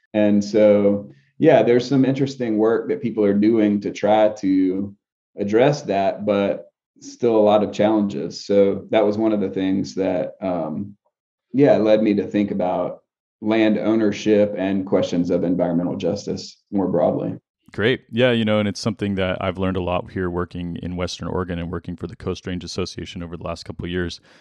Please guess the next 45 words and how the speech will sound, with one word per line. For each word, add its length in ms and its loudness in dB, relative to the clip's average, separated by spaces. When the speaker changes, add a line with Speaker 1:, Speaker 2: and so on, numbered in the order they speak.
Speaker 2:
It's 160 -8
an 80 -4
agriculture 520 -4
issue, 400 -4
and 140 -6
then 100 -4
here 220 -6
in 80 -6
the 80 -6
West, 280 -4
it's 180 -14
a, 280 -6
a 200 -8
forest 520 -2
and, 220 -8
and 260 -10
timbering 440 -6
issue 340 -10
for 160 -12
sure. 580 -2
Um, 420 -4
and 160 -2
when 100 2
we 100 4
were 60 6
reading 260 4
Speaker 1:
Mm. 40 2
Speaker 2:
your 100 0
piece, 500 -4
we 120 4
were 100 4
kind 220 0
of, 140 -2
like, 220 0
working 340 4
through, 520 -2
you 100 -2
know, 220 2
the 160 0
Green 240 4
New 160 4
Deal, 420 -4
uh, 340 -2
came 240 -6
out, 380 -2